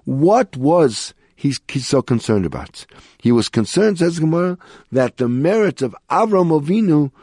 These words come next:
would, would assist him. He says, "Om Hashem atamad le zechush shel Avram Avinu." Maybe the merit of Avram Avinu would assist him.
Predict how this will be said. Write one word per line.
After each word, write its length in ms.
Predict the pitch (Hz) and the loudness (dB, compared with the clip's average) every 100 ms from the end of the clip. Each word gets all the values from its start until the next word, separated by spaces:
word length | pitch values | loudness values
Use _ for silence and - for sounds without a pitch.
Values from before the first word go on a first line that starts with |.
| - - | -20 -2
would, 360 | 127 147 139 - _ | 2 2 0 -12 _
would 180 | 123 135 | 0 2
assist 380 | 117 - - - | 0 -4 -8 -12
him. 80 | - _ _ _ _ _ _ _ _ | -20 _ _ _ _ _ _ _ _
He 100 | - | -12
says, 300 | - 208 180 | -2 2 4
"Om 180 | 143 208 | 2 2
Hashem 520 | 208 131 - 196 240 | 2 0 -2 0 2
atamad 720 | 214 - - - 262 269 214 | 2 0 -4 -2 0 2 0
le 140 | 190 175 | 2 2
zechush 560 | 147 156 - - 285 | 0 -6 -6 -2 0
shel 220 | - 196 | 0 -2
Avram 340 | - 139 139 123 | -2 -2 0 0
Avinu." 260 | 110 87 - - - | -2 -6 -10 -20 -14
Maybe 300 | - 175 214 | -2 2 2
the 100 | 190 | 2
merit 400 | 160 160 196 214 | 2 2 2 2
of 80 | 180 | 2
Avram 340 | - 170 190 185 | 0 0 0 0
Avinu 340 | 180 190 151 - - - | 2 2 2 0 -6 0
would 140 | 139 | 2
assist 380 | 131 - 104 - | 0 -4 -10 -12
him. 120 | - | -18